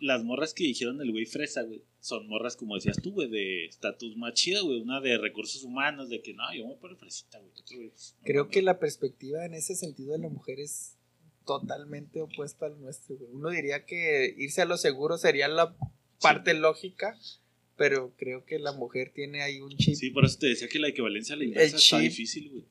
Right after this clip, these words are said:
Speaker 2: de la mujer no sería irse por el seguro, sino prefiero al que pueda dominar o al que pueda amansar.
Speaker 1: Porque fíjate, eh, del, como dije al principio, güey, según mi teoría, güey, está el vato ñoñazo, güey,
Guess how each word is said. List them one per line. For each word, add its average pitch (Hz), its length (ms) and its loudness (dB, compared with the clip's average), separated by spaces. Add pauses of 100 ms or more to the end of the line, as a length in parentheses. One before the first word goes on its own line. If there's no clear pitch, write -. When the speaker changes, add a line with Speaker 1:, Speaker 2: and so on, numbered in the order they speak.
Speaker 2:
de 147 160 6
la 156 140 0
mujer 139 360 0
no 143 300 -6
sería 143 680 0
irse 143 260 -2
por 135 260 -4
el 120 140 -8
seguro, 135 500 -4
sino 139 340 -6
prefiero 131 720 -2
al 127 140 -4
que 131 100 -6
pueda 131 320 -8
dominar 135 720 -6
o 143 80 -6
al 131 80 -14
que - 160 -16
pueda 131 300 -10
amansar. 147 580 -2 (180)
Speaker 1:
Porque 143 220 -4
fíjate, 160 520 2
eh, 156 160 -4
del, 143 280 -2 (200)
como 135 280 -6
dije 135 180 -6
al 175 80 -6
principio, 131 420 -4
güey, 104 220 -6 (560)
según 117 400 -8
mi 151 100 0
teoría, 120 420 0
güey, 107 160 -8 (680)
está 123 340 0
el 127 100 0
vato 139 260 2
ñoñazo, 139 480 2
güey, 233 280 -14